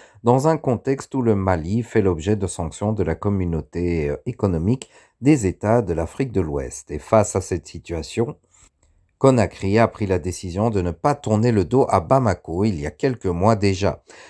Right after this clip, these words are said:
Et au cours du mois de janvier deux mille vingt-deux, la Guinée avait dit donc ne pas avoir été associée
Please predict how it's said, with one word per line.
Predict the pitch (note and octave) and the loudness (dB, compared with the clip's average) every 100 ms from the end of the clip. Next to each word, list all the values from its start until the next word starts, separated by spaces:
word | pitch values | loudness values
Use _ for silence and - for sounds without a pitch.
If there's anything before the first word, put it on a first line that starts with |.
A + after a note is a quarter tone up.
| _ | _
Et | G#2 | 4
au | A#2+ | 4
cours | A#2 C3 | 4 0
du | B2 | 2
mois | B2 B2 | 2 0
de | A#2 | 0
janvier | A#2 A2+ G#2 G#2 | 0 0 0 -2
deux | F#2+ | -2
mille | F#2 F2+ | -2 -2
vingt-deux, | F2 F2+ D#2+ G2 A2+ A2+ | -2 -2 0 2 4 4
la | A2 | 2
Guinée | G2 F#2+ F#2 G2 G#2 | 0 -2 -2 0 0
avait | E2+ D#2 | -2 -4
dit | D2 E2+ G2+ A2 A2 F#2 D2+ | -8 -8 -4 -2 -2 -2 -4
donc | E2 E2+ - - | -8 -10 -12 -4
ne | F#2 | -2
pas | E2+ - A#2+ A#2 F#2 G2 | -4 -2 2 2 2 0
avoir | E2+ D2 E2 F#2 F#2 | -2 -2 -2 -2 -4
été | F2 F2 - | -8 -10 -6
associée | B2+ A#2+ - F#2 - A#2+ | -2 0 -2 -2 -2 -2